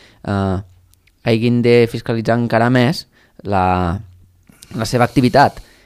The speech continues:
I, clar, eh, el fet de portar, si em permeteu l'expressió,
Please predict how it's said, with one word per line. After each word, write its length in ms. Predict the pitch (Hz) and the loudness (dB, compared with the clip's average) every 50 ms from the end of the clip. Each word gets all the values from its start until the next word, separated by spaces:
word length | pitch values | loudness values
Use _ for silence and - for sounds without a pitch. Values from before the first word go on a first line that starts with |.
| _ _ _ _ _ _ _ - | _ _ _ _ _ _ _ -8
I, 100 | 110 104 | -8 -8
clar, 340 | - - 107 104 - - - _ | -6 -4 -4 -4 -4 -6 -10 _
eh, 280 | - 87 87 85 85 82 | -12 -10 -8 -8 -8 -8
el 60 | 85 - | -8 -6
fet 160 | - 117 101 | -6 -4 -2
de 100 | 110 98 | -2 -2
portar, 480 | - 113 - - 117 107 104 101 - _ _ _ _ _ | -2 -2 -2 0 0 0 0 0 -4 _ _ _ _ _
si 100 | - - | -14 -10
em 40 | 107 | -8
permeteu 320 | 101 104 98 92 - 92 | -8 -6 -6 -6 -6 -8
l'expressió, 540 | 92 98 - - 95 92 95 95 101 101 - | -8 -10 -12 -12 -10 -6 -2 0 0 -2 -2